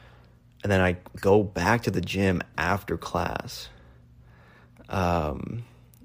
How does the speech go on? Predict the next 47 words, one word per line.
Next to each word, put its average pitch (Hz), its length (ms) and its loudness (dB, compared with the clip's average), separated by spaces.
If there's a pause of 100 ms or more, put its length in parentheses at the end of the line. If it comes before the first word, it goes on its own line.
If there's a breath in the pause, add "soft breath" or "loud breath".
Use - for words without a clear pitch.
(140)
which 101 200 0
is, 92 100 0
like, 87 200 2
unreal. 95 340 6
So - 120 -2
I 82 60 6
was 143 100 6
going 147 140 4
to 104 60 4
the 90 40 0
gym 92 160 0
twice 101 380 0
in 95 120 2
one 90 140 0
morning. 117 520 0 (580 loud breath)
And 117 100 2
then 110 100 4
obviously, 123 440 4
you 104 80 2
know, 98 100 4
like, 95 140 2
when 101 140 2
you're 117 80 4
on 98 60 6
a 87 40 -2
college 82 280 4
campus, 87 360 -2
you 69 60 -6
walk 95 300 4
a - 40 -2
lot. 57 320 0
So, - 140 -2
like, 80 100 -4
I, 95 160 4
I, 85 320 2
you 85 400 -4
know, 64 60 -4
walked, 95 320 -2
like, 82 140 -4
twenty, 98 340 -2
twenty-five 92 460 0
thousand, 90 380 0
thirty 104 220 4
thousand 95 300 2
steps 87 280 -2
a 69 60 -10
day. 64 440 -2